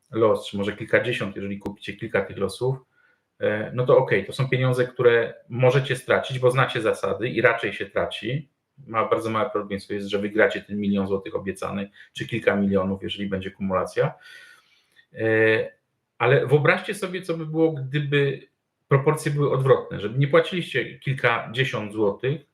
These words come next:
za losy, tylko za losy musielibyście zapłacić, em, na przykład dziewięćset tysięcy złotych. No, przy dokładnie takich samych warunkach, czyli płacicie dziewięćset tysięcy i z tym samym prawdopodobieństwem być może wygracie milion.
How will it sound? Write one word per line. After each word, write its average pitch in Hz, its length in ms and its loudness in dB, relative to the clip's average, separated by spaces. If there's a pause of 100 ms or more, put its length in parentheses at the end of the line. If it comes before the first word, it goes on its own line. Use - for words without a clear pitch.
(120)
za 113 200 2
losy, 113 640 0
tylko 135 220 -4
za 123 140 4
losy 139 340 2
musielibyście 127 720 -4
zapłacić, 110 800 0 (600)
em, 101 560 0 (800)
na 113 140 -6
przykład 98 280 2
dziewięćset 101 500 -4
tysięcy 87 440 -8
złotych. 85 380 -14 (1080)
No, 185 120 2
przy 147 140 -4
dokładnie 139 480 2
takich 135 300 -4
samych 123 300 -2
warunkach, 110 500 0
czyli 104 300 -8
płacicie 113 380 0
dziewięćset 160 460 0
tysięcy 170 680 2 (140)
i 113 80 -6
z - 80 -8
tym 131 100 0
samym 170 240 2
prawdopodobieństwem 135 1000 2
być 123 280 -2
może 156 420 4
wygracie 117 500 0
milion. 87 360 -6